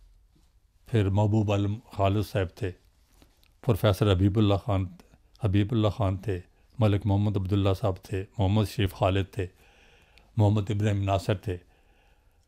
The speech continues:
और अब्दुल रशीद गनी, प्रोफेसर सुल-, सुल्तान महमूद शाहिद और प्रोफेसर परवेज़ परवाज़ी, ये तो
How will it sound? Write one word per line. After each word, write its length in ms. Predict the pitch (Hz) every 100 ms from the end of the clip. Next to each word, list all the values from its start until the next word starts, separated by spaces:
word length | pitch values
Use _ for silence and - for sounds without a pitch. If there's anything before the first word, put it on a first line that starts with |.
| _ -
और 120 | 107
अब्दुल 240 | 104 104 98
रशीद 280 | - 101
गनी, 340 | 92 101 98 90
प्रोफेसर 540 | - 104 131 117 104
सुल-, 340 | 90 98 - -
सुल्तान 420 | 104 90 104 107
महमूद 300 | 101 95 98
शाहिद 420 | - 107 98 85 - _ _ _ _ _ _ -
और 320 | 98 98 98
प्रोफेसर 460 | - 104 120 110 104
परवेज़ 580 | - 110 107 107 95
परवाज़ी, 400 | - 101 101 104
ये 160 | 107 120
तो 300 | 113 95